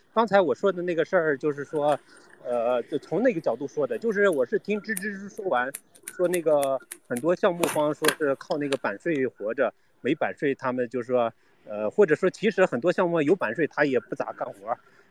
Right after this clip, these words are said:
这，但另一方面确实是这是一个必要的。你说也，也一方面又寄希望于项目方给你继续一直做事儿，一直给你赋能，一方面又啥都不付出，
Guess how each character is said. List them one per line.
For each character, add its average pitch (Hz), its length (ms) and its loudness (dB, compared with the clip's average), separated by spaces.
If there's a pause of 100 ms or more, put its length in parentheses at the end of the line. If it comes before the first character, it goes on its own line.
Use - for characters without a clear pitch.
(160)
这， 165 500 6 (120)
但 220 180 6
另 262 100 2
一 220 60 2
方 208 160 0
面 202 160 2
确 - 180 2
实 - 160 -8
是 190 120 -4
这 196 160 4
是 175 180 -2
一 147 140 -6
个 185 100 0
必 226 140 -4
要 202 160 4
的。 117 180 -2 (320)
你 - 100 -4
说 247 240 6
也， 226 220 4
也 190 160 2
一 254 160 4
方 247 160 6
面 233 160 4
又 226 100 6
寄 233 200 0
希 208 160 -2
望 208 180 4
于 165 140 -4
项 202 180 2
目 180 100 -2
方 180 180 0
给 151 100 -4
你 151 140 -6
继 185 180 -8
续 170 180 -4
一 196 100 -2
直 143 140 0
做 - 180 4
事 175 140 4
儿， 143 100 8
一 185 120 -2
直 170 100 2
给 156 100 -2
你 139 120 -8
赋 175 180 -14
能， 123 260 -2 (400)
一 262 160 6
方 233 160 6
面 220 200 6
又 220 160 8
啥 156 180 0
都 220 140 4
不 190 100 -8
付 190 160 -2
出， 202 260 2